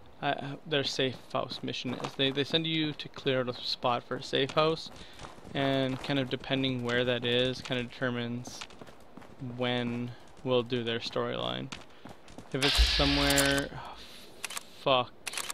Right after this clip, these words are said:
Yep, we can't do that. If it's somewhere relatively close and easy, we can do their stuff soon. But if it's, like, a far away area, like, down south, we won't be able to do it for a while.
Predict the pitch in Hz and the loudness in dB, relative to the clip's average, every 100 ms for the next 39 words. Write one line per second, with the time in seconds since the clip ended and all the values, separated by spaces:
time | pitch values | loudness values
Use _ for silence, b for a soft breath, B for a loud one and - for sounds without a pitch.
0 | - - - - - - 127 113 147 131 | -12 -16 -18 -10 -2 4 6 6 4 2
1 | 131 123 127 123 123 - - B B B | 0 2 0 0 -2 -4 -10 B B B
2 | B - - 139 135 139 - 156 156 156 | B -16 -4 -2 -2 -2 0 0 0 0
3 | 151 143 131 120 123 127 127 135 135 - | 0 0 -4 0 4 4 2 0 -2 -2
4 | - 131 135 151 - - - - - - | 2 2 2 -2 -6 -8 -12 -18 -16 -16
5 | - - - 135 127 131 135 143 151 165 | -16 -16 -8 -4 -4 0 0 0 0 0
6 | 165 B B B - 139 - 139 131 123 | -2 B B B -2 -2 0 2 4 4
7 | 120 - 131 120 - - 131 113 117 - | 2 2 0 0 -6 -2 0 0 -4 2
8 | 131 123 127 123 131 117 - - - 139 | 4 4 2 2 2 0 -6 -8 -4 -2
9 | 127 123 - 131 127 123 120 120 123 127 | 2 0 6 6 6 4 2 2 2 2
10 | 120 - 120 120 135 135 160 - B B | 0 -2 -4 0 4 4 4 -6 B B
11 | B - 135 131 123 120 120 120 120 - | B -2 2 2 2 0 0 0 -2 0
12 | 123 117 117 120 123 | 2 2 2 2 -2